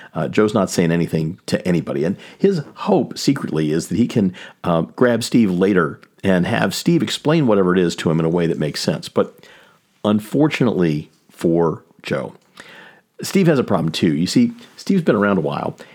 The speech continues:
and when he was new, he behaved exactly the way Joe does. And he never got around to asking fundamental questions about his domain.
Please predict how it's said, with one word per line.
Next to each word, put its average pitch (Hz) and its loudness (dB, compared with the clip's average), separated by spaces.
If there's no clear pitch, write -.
and 110 2
when 131 4
he 185 4
was 175 2
new, 80 2
he 151 0
behaved 123 0
exactly 98 -2
the 95 -2
way 78 0
Joe 90 0
does. - -6
And 90 0
he 175 2
never 202 0
got 185 2
around 135 2
to 120 -2
asking 113 0
fundamental 90 0
questions - -2
about 95 0
his 95 0
domain. 82 0